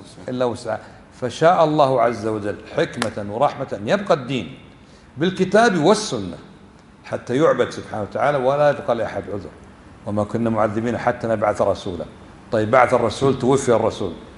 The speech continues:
توفي الصحابة اللي سمعوا الرسول، واللي بعد الرسول عليه الصلاة والسلام،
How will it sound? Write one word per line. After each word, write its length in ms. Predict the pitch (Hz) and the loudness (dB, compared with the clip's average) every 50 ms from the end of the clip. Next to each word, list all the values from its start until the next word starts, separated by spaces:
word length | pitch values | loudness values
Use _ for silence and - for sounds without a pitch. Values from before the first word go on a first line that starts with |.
| - - - - - - - | -20 -20 -20 -20 -20 -6 0
توفي 240 | - 139 143 - 143 | 0 0 2 2 -2
الصحابة 420 | 123 - - 117 - 151 151 135 | -2 0 0 2 4 4 4 4
اللي 120 | 135 127 107 | 4 2 2
سمعوا 260 | 123 147 147 131 131 | 0 2 4 4 6
الرسول، 360 | 127 127 113 - - 104 92 - - - - - | 6 4 4 2 -2 -6 -6 -8 -12 -16 -10 -6
واللي 180 | - 123 135 139 | -4 -2 0 2
بعد 220 | 143 156 147 143 | 4 4 4 4
الرسول 380 | 147 135 135 113 - 135 127 104 | 2 0 0 0 -2 -2 -2 0
عليه 80 | 107 | -2
الصلاة 180 | 107 - 113 104 | -2 -4 -6 -8
والسلام، 220 | - - 104 90 | -8 -8 -10 -10